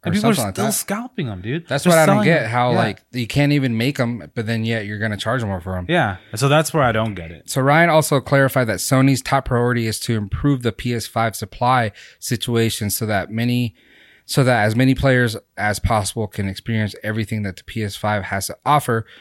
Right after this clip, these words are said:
Speaker 2: um, and what it still has to come. The regions getting price, uh, raises are as follows:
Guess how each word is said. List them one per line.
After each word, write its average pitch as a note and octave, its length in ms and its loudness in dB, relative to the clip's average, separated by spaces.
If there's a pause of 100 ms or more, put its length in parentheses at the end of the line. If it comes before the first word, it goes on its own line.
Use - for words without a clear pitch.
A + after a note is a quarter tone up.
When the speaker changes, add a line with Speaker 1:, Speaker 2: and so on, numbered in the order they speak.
(400)
Speaker 2:
um, A2+ 360 2
and A#2 220 0
what A2+ 280 -2
it G2+ 140 -4
still A2 240 -2
has F#2 240 -2
to - 140 -8
come. G#2+ 400 0 (480)
The A2+ 100 2
regions D#3+ 380 6
getting D3 260 4
price, C3+ 500 4
uh, A2 320 2
raises A#2+ 460 0
are G#2+ 280 2
as G#2 120 -2
follows: E2 720 -4